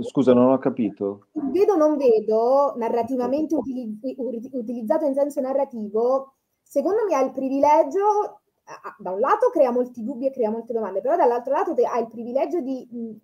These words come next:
Speaker 2: di far lavorare tanto il lettore di fantasia, quindi crea
Speaker 1: Eh,
Speaker 2: tantissimi spunti.
Speaker 1: sì, è molto rischioso, eh, cioè nel senso me ne rendo co-, <laughs> mi rendo conto che è molto rischioso a livello narrativo, cioè il non detto, eh,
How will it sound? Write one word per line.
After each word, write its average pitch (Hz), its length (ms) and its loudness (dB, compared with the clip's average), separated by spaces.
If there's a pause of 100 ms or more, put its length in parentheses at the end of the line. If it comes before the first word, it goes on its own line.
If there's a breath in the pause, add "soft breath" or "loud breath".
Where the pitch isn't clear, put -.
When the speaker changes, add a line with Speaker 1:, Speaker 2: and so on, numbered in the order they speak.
Speaker 2:
di 220 200 -16
far 226 280 -4 (340)
lavorare 247 460 4
tanto 269 280 -4
il 247 80 -6
lettore 196 540 -6
di 202 80 -18
fantasia, 196 600 -14
quindi 240 220 -10
crea 214 200 -4
Speaker 1:
Eh, - 20 -8
Speaker 2:
tantissimi - 480 -8 (100)
spunti. - 600 -20 (100)
Speaker 1:
sì, - 260 4
è 120 60 12
molto 131 320 8
rischioso, 101 960 4
eh, 98 60 -6
cioè 107 180 -2
nel 101 120 -4
senso 107 340 -8
me 107 100 -2
ne 113 160 0
rendo 117 320 6
co-, 131 180 2
<laughs> 175 480 4
mi 151 220 8
rendo 139 300 8
conto 135 320 2
che 123 120 8
è 117 40 10
molto 117 320 4
rischioso 107 560 0
a 101 40 2
livello 101 360 0
narrativo, 98 680 -4
cioè 107 200 0
il 107 100 -2
non 113 260 -2
detto, 110 840 0 (400 soft breath)
eh, 92 800 -6